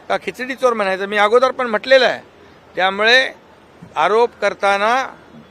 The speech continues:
पहिले तर आप-, जे आहे त्या आरोपा-, म-, पुराव्याशिवाय कोणी आरोप करू नये आणि कोणाला घाबरण्याची काय आवश्यकता आहे? जे काय हो-, होईल, दूध का दूध,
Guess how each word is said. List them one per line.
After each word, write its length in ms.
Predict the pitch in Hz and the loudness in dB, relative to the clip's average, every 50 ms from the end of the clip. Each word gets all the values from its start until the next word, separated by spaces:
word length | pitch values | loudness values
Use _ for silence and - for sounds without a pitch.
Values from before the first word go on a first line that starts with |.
| - | -8
पहिले 320 | 175 180 185 202 220 233 233 | -4 -4 -2 0 0 0 -2
तर 220 | 226 233 233 226 | -2 -2 -4 -4
आप-, 520 | 220 208 202 - - - - - - - 160 147 | -4 -4 -6 -10 -20 -20 -20 -20 -20 -16 -10 -6
जे 140 | 185 214 233 | -2 0 0
आहे 400 | 220 202 190 196 233 247 247 226 - - - - - - - - | 2 2 0 0 -2 -2 -4 -6 -10 -18 -20 -20 -20 -20 -16 -8
त्या 120 | - 180 185 | -4 -2 0
आरोपा-, 600 | 175 170 180 202 196 - 220 214 202 185 202 202 185 - - | 0 0 0 -2 -4 -4 -4 -4 -4 -6 -8 -14 -16 -18 -20
म-, 480 | - 170 170 160 156 156 160 147 147 151 - - | -20 -18 -16 -16 -16 -16 -16 -16 -18 -20 -14 -8
पुराव्याशिवाय 680 | 170 185 196 208 220 220 220 196 160 - 196 202 196 | -4 0 2 2 2 2 0 -4 -4 -4 -2 -2 -2
कोणी 200 | 190 - 190 180 | -2 -4 -8 -6
आरोप 280 | 175 156 156 165 175 165 - - | -4 -4 -2 -4 -4 -6 -8 -12
करू 180 | 156 165 190 | -10 -10 -8
नये 180 | 208 220 240 254 - - - - - - - - | -8 -8 -10 -10 -12 -16 -20 -20 -20 -20 -10 -6
आणि 260 | - 214 247 269 269 | -4 -2 -2 -2 -2
कोणाला 340 | 254 - 240 254 269 269 269 | -2 -2 -4 -2 -2 -2 0
घाबरण्याची 560 | 196 185 190 208 254 269 269 277 269 - 294 | 0 0 0 0 0 -2 -2 -4 -6 -6 -6
काय 160 | 247 285 285 | -4 -2 0
आवश्यकता 500 | 302 302 285 247 - - 214 - - - | 2 2 0 0 -2 -6 -12 -12 -10 -10
आहे? 100 | 156 135 120 - - - - - - - - - - | -10 -10 -12 -18 -20 -20 -20 -20 -20 -20 -20 -16 -10
जे 100 | 147 190 | -10 -6
काय 180 | 196 254 262 247 | -2 0 2 2
हो-, 360 | 208 175 180 - - - - | 0 -2 -6 -10 -18 -18 -12
होईल, 360 | 165 147 175 220 247 247 214 | -6 -4 -4 -4 -4 -6 -8
दूध 140 | 180 208 214 | -10 -10 -8
का 200 | - - 240 233 | -6 -4 -4 -4
दूध, 160 | 208 233 233 | -4 -6 -12